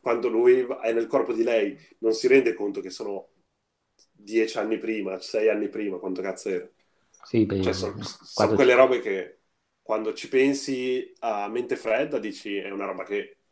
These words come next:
Speaker 1: è un buco di trama che è troppo importante." Visto così sul film, eh, ci sta, cioè, è una roba che passa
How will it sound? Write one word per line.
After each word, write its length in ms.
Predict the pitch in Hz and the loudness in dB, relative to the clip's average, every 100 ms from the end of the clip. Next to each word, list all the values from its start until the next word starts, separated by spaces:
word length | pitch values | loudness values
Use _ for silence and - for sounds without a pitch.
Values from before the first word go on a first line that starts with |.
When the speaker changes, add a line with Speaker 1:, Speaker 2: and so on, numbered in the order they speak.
| _ | _
Speaker 1:
è 100 | - | -8
un 120 | 104 104 | -6 -4
buco 180 | 110 | -4
di 100 | 110 98 | -4 -4
trama 320 | 101 101 87 | -2 -2 -4
che 320 | 90 90 90 | -4 -2 -2
è 60 | 95 | -4
troppo 240 | 107 - | -8 -4
importante." 720 | 104 101 - 92 82 - - _ _ _ _ - | -4 -4 -6 -8 -10 -16 -20 _ _ _ _ -6
Visto 320 | 113 113 113 | -2 0 2
così 200 | 107 104 | 2 0
sul 200 | - 127 | 0 0
film, 380 | - 101 104 117 | 0 -4 -2 -2
eh, 600 | 95 98 92 80 82 - | -4 -6 -8 -8 -16 -16
ci 160 | - 101 | -8 -6
sta, 460 | - 104 95 98 - - | -4 -2 -2 -4 -8 -14
cioè, 160 | 90 82 | -10 -8
è 60 | 85 | -8
una 120 | 92 90 | -6 -4
roba 220 | 92 95 | -4 -6
che 120 | - | -10
passa 720 | - 95 90 - 98 95 - | -8 -8 -6 -6 -2 -2 -4